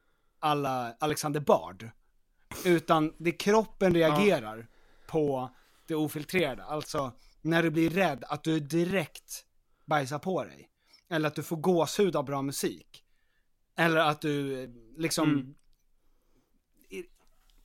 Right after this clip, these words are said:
Speaker 2: Kallt vatten bajsar
Speaker 1: Ja,
Speaker 2: på sig
Speaker 1: ännu
Speaker 2: ännu en gång.
Speaker 1: flera gånger. Alltså, det,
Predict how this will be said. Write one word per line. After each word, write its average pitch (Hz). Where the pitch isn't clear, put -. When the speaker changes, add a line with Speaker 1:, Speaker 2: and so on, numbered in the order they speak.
Speaker 2:
Kallt 175
vatten 151
bajsar 147
Speaker 1:
Ja, 165
Speaker 2:
på 139
sig 139
Speaker 1:
ännu 185
Speaker 2:
ännu 175
en 160
gång. -
Speaker 1:
flera 143
gånger. 92
Alltså, 180
det, 180